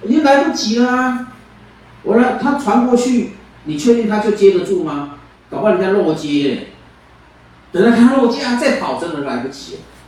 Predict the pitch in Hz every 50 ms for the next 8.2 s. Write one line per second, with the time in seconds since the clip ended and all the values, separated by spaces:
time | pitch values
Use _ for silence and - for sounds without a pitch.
0 | - - 101 104 110 139 147 151 127 113 - - - - - - - 101 92 104
1 | 120 - - - - - - - - - - - - - - - - - - -
2 | - - - - - - - - - - - - - - - - 104 110 120 120
3 | 123 117 107 95 90 - - 104 104 104 101 - - - - - _ - - -
4 | - - - - - - - - - - - - - - - - - - - -
5 | - - - - - - - - - - - 214 226 247 247 254 254 247 240 233
6 | - - - - - 254 247 214 - 214 214 214 214 208 208 220 208 202 208 202
7 | 185 - 190 196 202 - - 240 107 - 185 170 - - - 214 - - - -
8 | - - - -